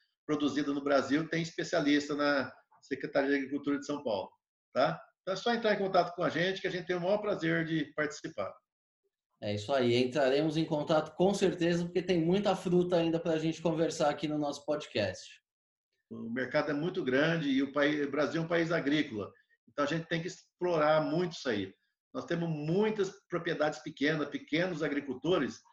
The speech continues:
Speaker 1: que têm condição de produzir essas frutas com qualidade, agregar valor e ter um rendimento muito bom. É, a gente precisa realmente, com um trabalho tipo o teu, atingir esses pequenos produtores pra que se-, eles sejam estimulados a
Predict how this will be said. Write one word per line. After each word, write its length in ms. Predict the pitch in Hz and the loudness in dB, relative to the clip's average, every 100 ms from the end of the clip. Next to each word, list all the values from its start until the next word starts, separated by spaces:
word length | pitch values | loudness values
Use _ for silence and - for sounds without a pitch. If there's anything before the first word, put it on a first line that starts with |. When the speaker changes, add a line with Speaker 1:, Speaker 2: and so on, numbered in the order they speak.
| _ _ - | _ _ -16
Speaker 1:
que 80 | |
têm 240 | 165 190 208 | 0 2 2
condição 420 | 196 180 - 175 | 0 -4 -2 -2
de 140 | 165 | -2
produzir 500 | 180 170 165 131 156 | -2 0 0 0 2
essas 300 | 156 165 131 - | 2 0 -4 -4
frutas 480 | - 156 175 185 - - _ | -2 0 2 0 -2 -14 _
com 160 | 151 | -10
qualidade, 800 | 151 165 160 - 127 165 180 180 170 _ _ - | 4 4 6 6 6 8 6 0 -6 _ _ -8
agregar 400 | 131 160 143 156 | -4 0 2 4
valor 360 | 156 131 143 170 | 4 4 4 2
e 80 | |
ter 80 | 170 | 2
um 60 | 170 | 0
rendimento 500 | 170 165 170 165 156 | -2 -2 -4 -4 -6
muito 240 | 165 165 - | -6 -6 -2
bom. 280 | 127 101 - _ _ _ 139 | -2 -2 -6 _ _ _ -6
É, 200 | 139 135 | 0 0
a 40 | |
gente 200 | 147 165 | 0 -6
precisa 420 | - 170 185 180 - | -8 -2 0 0 0
realmente, 560 | 175 214 175 190 170 | 0 2 0 0 -4
com 160 | 165 165 | -4 -4
um 60 | 160 | 0
trabalho 420 | 156 143 143 139 | 0 2 2 0
tipo 220 | - 135 | -8 -12
o 80 | - | -2
teu, 340 | 156 190 123 - _ _ | 2 2 0 -6 _ _
atingir 800 | 151 - 214 175 147 208 196 - - | -6 -4 -4 -4 -2 0 0 -2 -2
esses 300 | 160 - - | -2 -4 -12
pequenos 360 | 160 165 160 | -4 -2 -2
produtores 600 | - 151 139 139 160 165 | -4 -6 -4 -2 0 -2
pra 120 | 175 165 | -6 -10
que 120 | 165 | -8
se-, 140 | - | -2
eles 380 | 196 202 190 - | -2 2 0 2
sejam 200 | 202 202 | 2 2
estimulados 800 | 202 214 233 208 170 185 175 156 | 0 -2 0 4 6 4 2 2
a 240 | 135 110 | 2 2